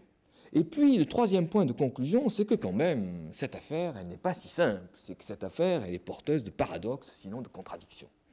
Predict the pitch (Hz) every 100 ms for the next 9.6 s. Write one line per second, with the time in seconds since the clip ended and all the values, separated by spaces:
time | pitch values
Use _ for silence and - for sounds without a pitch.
0 | _ - - - - 90 113 117 92 82
1 | 82 147 220 - - _ _ _ - -
2 | 104 - 113 92 87 - _ - 85 92
3 | 113 113 101 107 98 110 90 90 120 117
4 | 104 101 95 - 117 107 87 - 107 -
5 | - - 190 - 110 - - - 98 95
6 | 92 - 82 78 95 165 - 175 170 -
7 | - - - 147 - 117 202 240 - 139
8 | - 170 127 110 95 87 82 78 - -
9 | 196 233 147 156 160